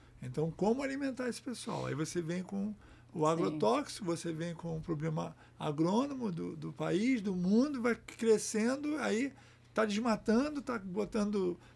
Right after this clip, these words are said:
Speaker 1: mais o gado e mais o alimento do gado,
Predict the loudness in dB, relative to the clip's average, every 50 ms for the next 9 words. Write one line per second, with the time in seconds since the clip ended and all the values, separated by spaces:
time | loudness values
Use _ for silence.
0 | -8 -4 -2 0 0 2 2 0 0 -2 -4 -8 -6 -4 -4 0 2 4 4 4
1 | 4 4 2 0 0 0 0 0 0 -4 -10 -20 -20 -20 -18 -10 -6 -2 0 0
2 | 0 0 0 0 0 2 2 0 0 -2 -2 -4 -4 -2 -2 0 0 0 0 0
3 | 4 6 8 8 6 6 4 2 0 2 4 4 4 6 4 4 2 0 -2 -4
4 | -4